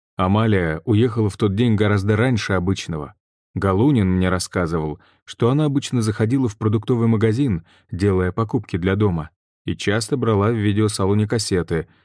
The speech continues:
для просмотра фильмов. Если бы я мог спокойно поговорить с её матерью, то многое бы уточнил, но, к сожалению, мне нельзя там появляться. Она не могла куда-то поехать в другое место, и Галунина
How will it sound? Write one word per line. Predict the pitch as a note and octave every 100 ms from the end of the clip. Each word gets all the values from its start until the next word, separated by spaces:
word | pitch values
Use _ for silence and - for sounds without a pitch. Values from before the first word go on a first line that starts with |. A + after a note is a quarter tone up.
| _
для | - G2+
просмотра | G#2 A2 G#2+ F#2 E2 G2
фильмов. | - F#2 D#2 C2+ - _ _ _ _
Если | G2 G2+ - G2
бы | F#2 F#2+
я | F#2+ G#2 G2 F2 -
мог | - G2 G2+
спокойно | - - G2+ - A2+ G2+
поговорить | F#2+ F#2 F#2+ F#2+ A2 G#2
с | -
её | G2
матерью, | F#2 G2+ B2 A2 G2 F2+ D#2+ C#2+ _ _ _ _
то | - F#2
многое | F2 F2+ A2+ A2 G#2+
бы | G2+ G2
уточнил, | G2 G2+ F#2+ - G#2+ G#2 E2 D2+ _ _ _
но, | - G#2
к | -
сожалению, | G#2+ F#2 G2 A2 G#2 F#2+ F2 - _ _
мне | F2+ F2+
нельзя | F#2+ F#2+ F2+ F#2+
там | E2 D#2
появляться. | E2 E2 D#2+ D2 - - - _ _ _ _
Она | F#2+ G#2
не | G#2
могла | G#2 F#2+ A2+ A#2
куда-то | G#2 G2+ F#2+
поехать | F2+ G2 G2 - F#2
в | F2+
другое | G2+ G2 F#2+
место, | G2 E2+ - G#2 - _ _
и | A2+
Галунина | G#2 G#2 A2 B2+ G#2 F#2 D#2+